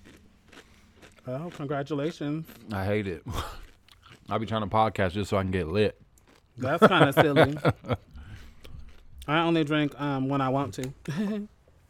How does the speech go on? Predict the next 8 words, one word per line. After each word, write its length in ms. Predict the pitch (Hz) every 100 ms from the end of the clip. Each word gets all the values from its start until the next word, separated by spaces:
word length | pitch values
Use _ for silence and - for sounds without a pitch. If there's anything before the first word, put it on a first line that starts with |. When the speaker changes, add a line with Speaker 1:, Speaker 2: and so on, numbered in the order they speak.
| _ - -
Speaker 2:
Every 540 | 107 95 90 95 110
day. 320 | 117 82 78 - - - _ -
Speaker 1:
No, 240 | 156 147 156
I 40 |
don't 120 | 185
drink 180 | 143 127
every 180 | 117 117
day. 140 | 117